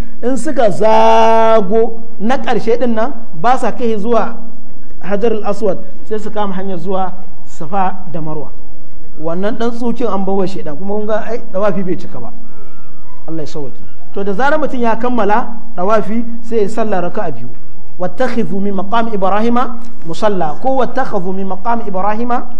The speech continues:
musalla," wa "Wattakhadhu bil fatahi amma wa awghala." Hmm. In ji Imam Shafi'i rahimahullah.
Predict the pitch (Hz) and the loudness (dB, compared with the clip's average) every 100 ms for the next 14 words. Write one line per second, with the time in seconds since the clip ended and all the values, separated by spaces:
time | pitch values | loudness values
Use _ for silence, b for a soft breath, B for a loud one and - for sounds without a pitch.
0 | - - - 160 214 190 151 123 139 160 | 0 0 0 0 0 0 0 0 0 0
1 | 175 - 240 214 202 185 180 202 220 190 | 0 0 0 0 0 0 0 0 0 0
2 | 202 214 196 165 151 139 180 - - - | 0 0 0 0 0 0 0 0 0 0
3 | - - 233 - - - 131 131 120 113 | 0 0 0 0 0 0 0 0 0 0
4 | 113 117 - - 151 170 175 165 160 156 | 0 0 0 0 0 0 0 0 0 2
5 | 156 147 151 147 139 120 117 | 2 2 0 2 2 2 2